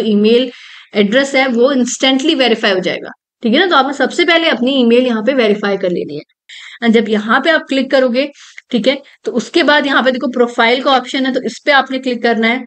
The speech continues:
तो आपकी ये profile open हो जाएगी। यहाँ पे earnings का भी section है, तो यहाँ पे आप अपनी earnings, सी earnings history पे click करोगे तो आप अपनी earnings देख पाओगे, अभी तक आपने कितना कितना अर्न किया है यहाँ पे, ठीक है।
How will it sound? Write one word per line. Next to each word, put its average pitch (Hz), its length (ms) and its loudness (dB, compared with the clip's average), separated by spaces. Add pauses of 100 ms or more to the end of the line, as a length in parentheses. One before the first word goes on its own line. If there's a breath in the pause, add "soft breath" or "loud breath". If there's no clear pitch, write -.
तो 226 60 0
आपकी 247 240 -2
ये 233 80 6
profile 220 500 0
open 254 220 4
हो 247 100 2
जाएगी। 240 420 2
यहाँ 226 180 4
पे 254 80 4
earnings 233 380 0
का 269 100 0
भी 262 120 0
section 240 320 -2
है, 247 100 2
तो 247 100 -4
यहाँ 226 280 0
पे 233 60 2
आप 220 120 0
अपनी 220 220 -2
earnings, 220 400 2
सी 247 260 0
earnings 233 400 0
history 226 280 0
पे 233 120 2
click 233 200 0
करोगे 220 260 2
तो 226 100 0
आप 202 100 2
अपनी 208 220 0
earnings 208 360 0
देख 214 200 2
पाओगे, 208 280 0
अभी 196 200 -2
तक 202 180 0
आपने 196 240 -2
कितना 202 300 -4
कितना 196 300 -8
अर्न 196 240 -4
किया 208 200 -4
है 214 60 -2
यहाँ 196 240 -4
पे, 208 140 -2 (440 loud breath)
ठीक 220 160 0
है। 262 100 0